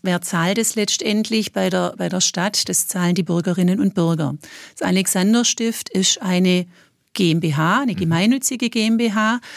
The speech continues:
Speaker 1: Das heißt, das, was ich an Einnahmen hab, kann ich auch ausgeben oder ich mache eben am Ende des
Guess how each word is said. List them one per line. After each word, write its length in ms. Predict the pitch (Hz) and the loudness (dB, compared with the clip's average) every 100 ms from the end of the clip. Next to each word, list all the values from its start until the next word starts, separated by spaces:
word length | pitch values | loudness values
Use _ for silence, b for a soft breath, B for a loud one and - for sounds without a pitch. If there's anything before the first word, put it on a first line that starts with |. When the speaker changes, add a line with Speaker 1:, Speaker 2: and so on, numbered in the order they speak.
| B - | B -4
Speaker 1:
Das 200 | 185 180 | -2 0
heißt, 400 | 175 196 - - | 2 2 0 -4
das, 140 | - | -4
was 180 | 180 175 | -2 -2
ich 160 | 185 | -2
an 120 | 180 180 | -4 -2
Einnahmen 640 | 170 185 208 214 220 214 | 0 2 2 2 0 0
hab, 300 | 214 233 - | -2 -4 -8
kann 140 | 180 | -4
ich 100 | 175 | 0
auch 160 | 170 165 | 0 0
ausgeben 560 | 165 220 - 220 220 | 2 0 0 0 0
oder 220 | 233 165 185 | 0 -2 -2
ich 60 | |
mache 200 | 165 165 | -2 -2
eben 260 | 208 180 190 | -2 0 -2
am 80 | 190 | 0
Ende 300 | - 170 175 | 0 0 0
des 320 | 196 - | 0 -2